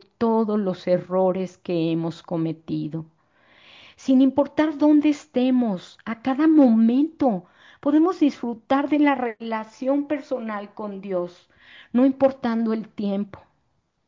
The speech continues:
Todo lo que hagas, hazlo para Dios, en su nombre y bajo su dirección y guía, sabiendo que Él se encarga de que se cumplan sus promesas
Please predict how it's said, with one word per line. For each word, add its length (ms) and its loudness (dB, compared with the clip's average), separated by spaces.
Todo 240 0
lo 220 -2
que 120 -4
hagas, 640 -10
hazlo 440 -6
para 260 -4
Dios, 580 -10
en 160 -2
su 220 -8
nombre 640 -4
y 120 0
bajo 320 -2
su 220 -6
dirección 800 -2
y 160 -2
guía, 560 -4
sabiendo 840 -2
que 360 -6
Él 260 -2
se 180 -8
encarga 800 -4
de 160 -2
que 100 -4
se 220 -6
cumplan 480 0
sus 260 -10
promesas 960 -4